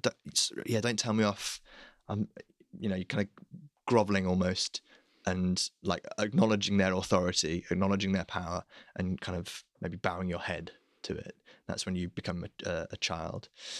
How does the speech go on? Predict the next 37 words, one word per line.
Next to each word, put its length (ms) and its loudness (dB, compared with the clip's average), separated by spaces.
Uh, 160 -2
you 100 -2
could 120 0
become 200 2
a, 140 2
a 80 0
child 320 0
as 100 0
well 220 2
and 80 4
be, 60 4
like, 260 -4
um, 420 -6
a 80 -2
rebellious 520 0
child. 460 0
Maybe 300 0
that 180 -2
would 280 -4
become 720 -2
a 60 -8
bit 120 -4
obnoxious 760 -4
and, 440 -4
uh, 400 -10
be 80 -8
like, 120 -10
"Yeah, 280 -2
yeah, 220 2
yeah, 320 -2
all 120 0
right. 300 -2
Keep 240 0
your 100 0
hair 200 -4
on, 260 -4
like, 340 -6